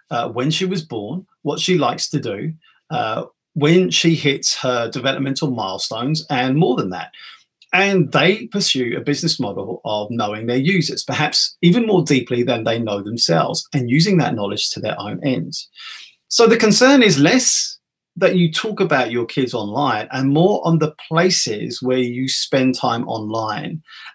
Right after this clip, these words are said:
and are owned by companies which want access to every corner of your life. So Facebook is really, really popular. And that's the positive and the downside of it, is that, yeah, you can reach tons of people, tons of people who you know that are geographically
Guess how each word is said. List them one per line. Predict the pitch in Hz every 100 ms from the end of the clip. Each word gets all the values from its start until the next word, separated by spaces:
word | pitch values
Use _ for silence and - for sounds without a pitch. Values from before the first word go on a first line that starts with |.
| _
and | - 139 127 127 120 117 -
are | 113 -
owned | 143 170
by | 165
companies | 156 123 110 110 107 -
which | 127
want | 113 117 -
access | 131 156 117 104 -
to | - 110 160 - _ _ _ _
every | 175 170 147 135
corner | - 127 110
of | 98
your | 98 95
life. | 92 90 - - _ _ _ - _ _ _ _ - - - _ _
So | 190
Facebook | 156 170 202 247 -
is | 202
really, | 120 131 143 151
really | 127 123 120
popular. | - 127 - 135 110 92
And | 110
that's | 139 160 -
the | 151 135 127 - _ _
positive | - 160 170 180 165 165
and | 139 156
the | 147
downside | 135 131 147 - 101 95
of | 123 -
it, | -
is | - 127 120
that, | 117 117 127
yeah, | 214
you | 165 151
can | 156
reach | 165 -
tons | 165 170
of | 175
people, | 160 151 147
tons | 143 160
of | 180
people | 160 143 143 127
who | 127
you | 120 156
know | 190 123 117
that | 113
are | 107
geographically | 135 156 156 127 135 131 120 117